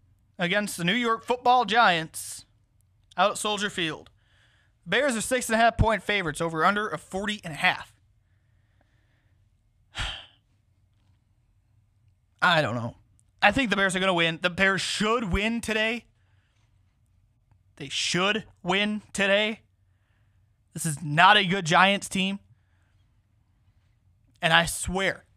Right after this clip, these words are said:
if the Gi-, if, I don't wanna think about it, but if the Giants end up winning today, if I turn on the Les Grobstein show tonight, Score Overnight,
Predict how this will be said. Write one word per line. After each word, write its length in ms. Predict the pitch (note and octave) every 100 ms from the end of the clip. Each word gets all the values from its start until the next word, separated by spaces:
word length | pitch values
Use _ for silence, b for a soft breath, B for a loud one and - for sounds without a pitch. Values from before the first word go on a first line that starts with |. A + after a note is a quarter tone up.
| _ -
if 140 | E3+
the 80 | -
Gi-, 380 | D#3 E3+ G#3+ A#3+
if, 360 | A#3 C#4+ - _ _ _ _ _ _ _ _ _ _ _ _ _
I 40 | E3
don't 100 | D#3+
wanna 140 | D3+
think 240 | - E3+ D#3+
about 260 | D3+ A2+
it, 60 | - b b b b
but 160 | D#3+ -
if 300 | E3+ A3 -
the 120 | A3+
Giants 520 | F#3 E3 E3+ G3 E3+ D#3+
end 180 | D#3+
up 160 | D3+ -
winning 260 | A#2 C3+ D3
today, 340 | E3+ F3 F3 _ _ _ _ _ -
if 200 | F3 F3+
I 260 | G3+ F#3
turn 320 | - A3+ B3
on 300 | G#3+ A3 A#3+
the 80 | G#3
Les 280 | F3 G3+ -
Grobstein 600 | F3+ F#3 G3+ - A3 G#3+
show 280 | - G#3+ A3
tonight, 360 | G#3+ G#3+ A3+ -
Score 360 | - G3+ G#3+
Overnight, 440 | G#3 G#3 A3 A3+